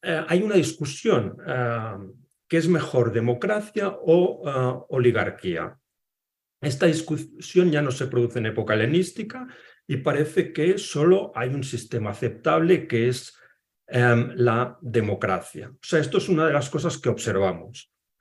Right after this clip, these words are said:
Otras cosas que observamos y que los revisionistas, em, destacan, pues, em,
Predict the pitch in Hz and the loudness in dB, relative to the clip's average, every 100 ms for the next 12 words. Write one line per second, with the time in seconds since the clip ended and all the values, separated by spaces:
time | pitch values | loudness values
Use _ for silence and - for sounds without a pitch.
0 | _ _ _ - 170 180 143 185 175 156 | _ _ _ -2 2 2 2 0 0 -2
1 | 170 156 - 143 165 180 190 185 - 151 | -2 -2 -2 0 2 2 2 -2 -6 -4
2 | 151 131 131 123 - _ _ 127 127 120 | 0 2 0 0 -6 _ _ -6 -2 -2
3 | 120 - 120 131 131 - 147 143 - - | -2 -2 0 0 -4 -2 -2 -2 -6 -14
4 | - 131 123 123 127 131 131 127 - 90 | -2 0 2 2 -2 -4 -2 -2 -2 -2
5 | 90 87 92 - _ _ _ _ _ _ | -2 -6 -8 -16 _ _ _ _ _ _
6 | _ - 143 139 131 - - 131 120 117 | _ -4 -2 0 -4 -6 -2 0 2 -2
7 | 110 | -6